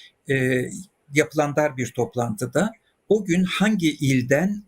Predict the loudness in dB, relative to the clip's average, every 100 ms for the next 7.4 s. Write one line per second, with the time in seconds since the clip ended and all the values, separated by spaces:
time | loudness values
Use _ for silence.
0 | _ -4 0 2 2 0 0 -2 0 0
1 | 0 -4 -2 0 0 -4 -12 _ -2 0
2 | 2 -2 -2 -2 -2 0 0 2 2 0
3 | 2 0 2 0 0 -4 -4 -4 -2 -2
4 | -2 -4 0 -2 0 -2 -2 -6 _ _
5 | -4 -2 0 -2 0 0 0 0 2 2
6 | 2 0 0 -4 -2 0 0 0 0 0
7 | 0 0 0